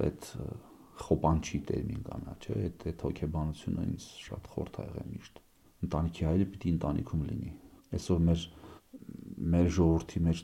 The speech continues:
դաստիարակության շատ լուրջ սղություն կա, որովհետև հայրիկները տանը չեն, որովհետև դպրոցներում հայրիկներ չկան, մանկապարտեզում հայրիկներ չկան, դպրոցում տղամարդ ուսուցիչ չկա, սարսափելի խնդիր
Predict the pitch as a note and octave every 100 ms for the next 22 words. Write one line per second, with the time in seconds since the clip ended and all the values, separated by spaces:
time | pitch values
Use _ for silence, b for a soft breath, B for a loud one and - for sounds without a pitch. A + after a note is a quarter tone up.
0 | E2 D#2 E2+ D#2+ D#2 E2 F2 E2+ E2 -
1 | - - D#2+ D2+ E2 F#2+ - - F#2 E2+
2 | F2 - F2 F2 - - - _ E2+ E2
3 | E2+ D#2 D2+ D#2+ - F2 D#2 D#2 D#2+ -
4 | - - - - - F2 G2 E2+ E2+ E2+
5 | E2 F#2 F2+ F#2 D#2 D2+ D2+ E2+ - -
6 | C#2+ B1+ - - - - - F2+ F2 E2
7 | E2 E2 F2+ G2+ F2 D#2+ D#2+ F#2 F#2 -
8 | - E2 C#2+ - - - - - - G#2+
9 | G#2 G#2+ A#2 F#2+ B B B B - G2
10 | G#2 G#2 F#2+ G2 - F#2 - F#2 - -
11 | - E2 D2+ D#2 - - - - - -
12 | D#2 - E2 G#2 A#2 - G2+ - -